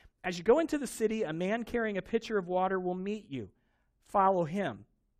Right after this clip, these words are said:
At the house he enters, say to the owner of the house, "The teacher asks, 'Where's the guest room where I can eat Passover meal with my disciples?' He'll take you upstairs to a large room.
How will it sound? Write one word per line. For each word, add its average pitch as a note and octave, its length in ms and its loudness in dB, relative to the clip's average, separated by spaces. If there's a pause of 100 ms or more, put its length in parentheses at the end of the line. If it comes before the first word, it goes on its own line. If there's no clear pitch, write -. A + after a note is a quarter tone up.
(460)
At F3 120 -2
the F#3+ 120 0
house A#3 300 2
he C4+ 160 -6
enters, F#3+ 340 -4
say G3+ 200 -2
to A3+ 80 2
the G3 160 -2
owner F#3 200 -2
of F3 60 -6
the E3 100 0
house, D3 220 2
"The F3 80 -8
teacher - 320 -4
asks, - 460 0
'Where's C#4 220 0
the D4 100 -4
guest G3 280 0
room G3+ 200 -4
where D#3 180 -2 (100)
I F#3 180 0
can A#3 120 -6
eat G#3+ 140 -2
Passover F3+ 400 -2
meal E3 180 -4
with E3 140 -4
my C3+ 120 -6
disciples?' B2 640 -8 (760)
He'll E4 240 0
take - 280 0
you G#3+ 380 -2
upstairs F#3 480 -2
to F3 120 -2
a - 20 0
large E3+ 340 0
room. F3 260 -4